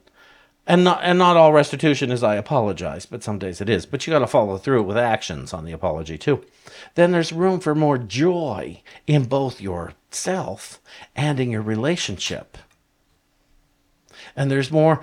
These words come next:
room for more laughter. And of course, the, the, the demonstration of love in your relationships.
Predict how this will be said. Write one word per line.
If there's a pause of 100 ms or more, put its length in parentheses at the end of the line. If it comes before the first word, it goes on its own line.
(140)
room
for
more
laughter. (1400)
And
of
course,
the, (240)
the,
the
demonstration
of
love (280)
in (140)
your
relationships.